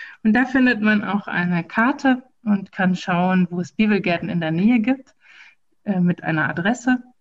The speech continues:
und Kontaktmöglichkeiten. Und vor dem Besuch empfehle ich immer, einmal einen Kontakt zu machen, weil Gärten fragile Kunstwerke sind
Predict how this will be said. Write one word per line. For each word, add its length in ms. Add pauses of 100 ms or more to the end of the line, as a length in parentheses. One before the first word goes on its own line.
(460)
und 240
Kontaktmöglichkeiten. 1200
Und 360 (140)
vor 160
dem 140
Besuch 300
empfehle 420
ich 180
immer, 380 (280)
einmal 680
einen 240
Kontakt 420
zu 100
machen, 360
weil 220
Gärten 540 (140)
fragile 500
Kunstwerke 760
sind 420